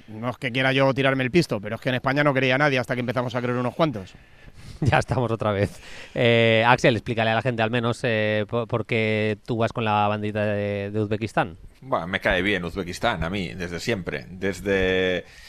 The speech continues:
Speaker 3: me cae bien desde los Tours de Francia de los noventa, eh, en, en los que el mejor sprinter era Jamulidina Dudjaparov. Os acordaréis si os gustaba el ciclismo en esa época.
Speaker 1: Me acuerdo, me acuerdo.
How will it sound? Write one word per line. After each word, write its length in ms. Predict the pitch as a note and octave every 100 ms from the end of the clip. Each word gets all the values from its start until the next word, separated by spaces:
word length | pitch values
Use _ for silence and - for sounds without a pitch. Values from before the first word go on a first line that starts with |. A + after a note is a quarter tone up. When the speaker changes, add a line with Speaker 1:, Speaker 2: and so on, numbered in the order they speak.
| - -
Speaker 3:
me 120 | G2+
cae 240 | D3+ F3
bien 220 | F3 G3+
desde 200 | G3 D3
los 180 | C#3+ A#2+
Tours 200 | D3+ D#3
de 80 | E3
Francia 420 | - D3 D#3 E3+
de 80 | D3+
los 160 | C3+ A#2
noventa, 1200 | A2+ A#2+ B2+ E3 F#3+ A3+ - G#2+ G#2+ G#2 G2+ -
eh, 120 | G#2
en, 160 | G#2 -
en 180 | G#2+
los 200 | G#2+ G2+
que 440 | - G#2+ G#2 G#2 F2+
el 440 | G2 F#2+ G2 F#2
mejor 360 | G2 G2 B2 C3+
sprinter 600 | - - C3+ B2 A#2+ A#2
era 420 | A#2+ A#2 G#2 E2+ G2
Jamulidina 720 | A2 A2+ A2+ A2 G#2+ B2+ C3
Dudjaparov. 880 | G#2 G#2+ A#2+ A2+ G2+ - A2+ D3 - -
Os 160 | - G2
acordaréis 640 | G2+ G2 F#2 F#2 G2+ C3
si 140 | - A2+
os 100 | F#2+
gustaba 340 | F#2+ A2 G2+
el 80 | G2
ciclismo 600 | G#2 F2 G#2 G#2 G#2+ G2
en 60 |
esa 280 | G2 - F#2+
época. 420 | G2 B2 A#2+ G3+ - - - - -
Speaker 1:
Me 160 | D3 B2+
acuerdo, 340 | B2 E3 E3+
me 60 | C#3
acuerdo. 420 | C3 F3+ C3+